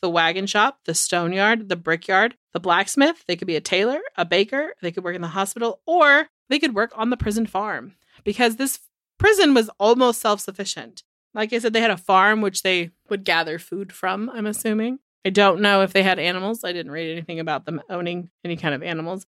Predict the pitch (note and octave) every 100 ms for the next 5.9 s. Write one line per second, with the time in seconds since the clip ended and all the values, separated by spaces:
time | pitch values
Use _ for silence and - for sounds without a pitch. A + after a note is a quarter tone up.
0 | _ A#3+ C#4 C#4 A#3 A3 B3+ A3+ A#3 -
1 | E3+ - F#3 F#3 A#2+ - - - C#4+ E4
2 | F#4 C#4 C#4+ C4+ - G#3+ - C4 C4 A3
3 | G#3+ G#3 C#4 F4 E4 A3 - F3+ F3+ F#3+
4 | G#3 - G#3 A3 C4 C4+ C#4 - B3+ A#3+
5 | A3 A3 A3+ G#3 G3+ - A#3 A#3